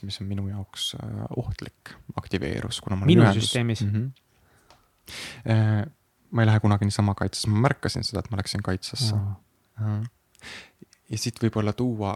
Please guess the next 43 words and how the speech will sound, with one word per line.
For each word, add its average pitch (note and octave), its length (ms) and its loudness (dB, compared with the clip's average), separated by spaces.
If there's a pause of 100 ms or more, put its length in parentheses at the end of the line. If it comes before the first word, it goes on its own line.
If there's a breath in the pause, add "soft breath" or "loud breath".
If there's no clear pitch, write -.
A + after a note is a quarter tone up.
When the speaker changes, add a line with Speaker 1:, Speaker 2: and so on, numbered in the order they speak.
(120)
Speaker 1:
et - 380 -8
inimesed A2+ 480 -4
arvavad, A2 600 -4 (260)
võib-olla G#2+ 320 0
mu - 80 -6
kehakeel G2 400 0
lihtsalt - 320 -6
vahendab G#2 320 -6
seda - 160 -6
infot, G#2 400 -6
ma G2 120 -6
pärast - 360 -6
seedin G2 260 -6
seda, - 220 -12 (1000 loud breath)
et A2+ 140 2
inimesed G#2+ 460 2
arvavad, G2+ 320 0
et - 160 -16
raha G#2+ 240 0
on G2+ 80 -2
halb. G2+ 320 -2 (760)
Speaker 2:
Mm. C#3+ 180 -4 (320)
Speaker 1:
Äh, G#2 440 -4 (340)
minule G2+ 320 2
on F#2 100 -2
öeldud, F#2+ 460 -2
äh, G2+ 140 -6 (200)
et G#2+ 140 -8
sa - 100 -4
oled G2+ 80 -10
lihtsalt - 320 -6
ärimees. G2 480 -4
Ma F3+ 80 -2
olen F3 140 -2
öelnud, C3 200 -6 (280)
ja A2+ 100 -4
mis G#2 240 -4
siis, C3+ 220 -6
m-, A2 100 -4 (100)
mis A2+ 280 -2
selles G2+ 240 0
halba G2+ 340 0
on? C3 160 -6